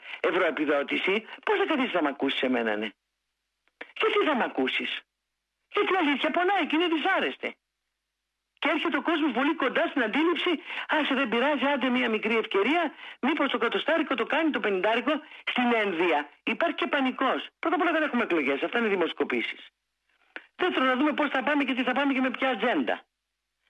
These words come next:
Γιατί, ξέρεις, βλέπεις και ορισμένα πράγματα τα οποία είναι, σου σηκώνει τη τρίχα, ας πούμε.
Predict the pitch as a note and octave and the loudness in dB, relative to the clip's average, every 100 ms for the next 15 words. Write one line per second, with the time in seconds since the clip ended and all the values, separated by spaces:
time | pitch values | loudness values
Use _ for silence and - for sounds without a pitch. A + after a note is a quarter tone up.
0 | _ - E3+ - E3 C3 - - - F3+ | _ -2 0 2 0 -2 -6 -6 0 0
1 | D3 F#3 F3+ G#3 G3 E3 G#3+ G#3 G#3+ A3+ | 2 0 0 0 0 0 0 0 0 0
2 | A#3+ A#3+ B3+ C#4 D4 D#4 D#4+ D#4+ D#4 D#4+ | 0 -2 -2 0 2 2 2 2 0 0
3 | C#4 - _ _ _ - C4 C4 E4 D4+ | -2 -8 _ _ _ -4 -2 0 2 2
4 | F#4 F4 - A#2+ - G#2 G#2+ | 0 0 0 -2 -4 -4 -6